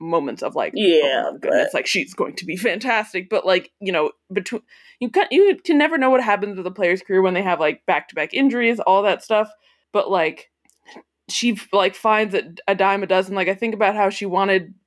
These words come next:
Speaker 1: Lena <laughs> Oberdorf when she was, like, eighteen.
Speaker 2: Right.
Speaker 1: Like, that, it's a-, it's absolutely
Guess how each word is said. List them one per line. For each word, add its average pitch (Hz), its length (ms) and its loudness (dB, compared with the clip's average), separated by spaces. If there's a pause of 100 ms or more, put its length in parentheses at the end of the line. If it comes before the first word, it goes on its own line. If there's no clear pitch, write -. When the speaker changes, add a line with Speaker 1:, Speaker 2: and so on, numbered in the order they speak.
(100)
Speaker 1:
Lena 196 320 0
<laughs> - 40 0
Oberdorf - 500 0
when 226 100 0
she 262 100 -6
was, 208 140 -4
like, 202 200 0
eighteen. 196 720 -4 (220)
Speaker 2:
Right. 156 380 4 (600)
Speaker 1:
Like, 185 460 0 (200)
that, 208 340 0
it's 214 240 0
a-, 214 260 4
it's 202 220 -6
absolutely 170 960 -4